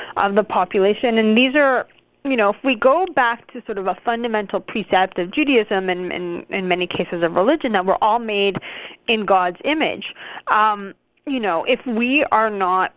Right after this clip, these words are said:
really being, creating a welcoming,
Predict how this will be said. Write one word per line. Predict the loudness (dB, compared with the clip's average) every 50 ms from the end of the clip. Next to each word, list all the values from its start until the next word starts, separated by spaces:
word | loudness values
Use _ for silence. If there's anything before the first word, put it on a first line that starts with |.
| _ -12
really | -8 -4 -2 0 2 2 2 2 2 2 2 2 2 0 0 -2 -4 -12 -16 _ -8 -6 -4 -2
being, | 0 2 4 4 4 4 4 2 0 0 -2 -4 -6 -8 -10 _ -20 -20 -20 -20 _ _ _ _ _ _ _ _ _ _ _ -6
creating | -2 2 2 2 2 2 0 0
a | 0 0
welcoming, | 4 4 4 4 4 0 -4 -8 -6 -4 -4 -2 -2 -2 -2 -4 -4 -6 -8 -10